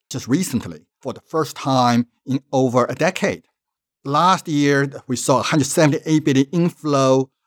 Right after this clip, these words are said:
but we expect a much smaller, uh, inflow this year, probably below fifty billion dollars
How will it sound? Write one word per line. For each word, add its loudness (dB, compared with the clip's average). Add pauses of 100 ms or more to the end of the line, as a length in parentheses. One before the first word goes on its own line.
(120)
but -6
we -2
expect -12
a -14
much 2
smaller, 0
uh, -10
inflow -4
this -6
year, -10 (160)
probably 0 (160)
below -4
fifty -8
billion -4
dollars -4